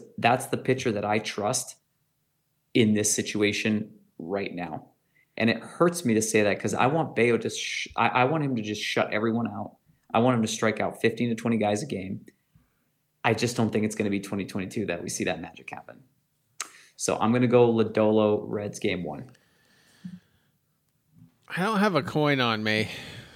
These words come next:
Speaker 2: so I can't flip to decide which way I wanna go. But I've got my Jerry Remy book, which has, uh, been sitting on this podcast, uh, desk all year long for no particular reason. I've just had it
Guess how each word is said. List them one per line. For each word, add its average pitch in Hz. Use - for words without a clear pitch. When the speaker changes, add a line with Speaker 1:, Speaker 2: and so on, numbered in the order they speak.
Speaker 2:
so -
I 110
can't 107
flip 120
to 110
decide 101
which 107
way 104
I 98
wanna 98
go. 98
But 113
I've 120
got 170
my 135
Jerry 135
Remy 120
book, 95
which 147
has, 160
uh, -
been 139
sitting 226
on 123
this 127
podcast, 123
uh, 104
desk 120
all 123
year 127
long 123
for 113
no 131
particular 131
reason. 117
I've 98
just 104
had 98
it 104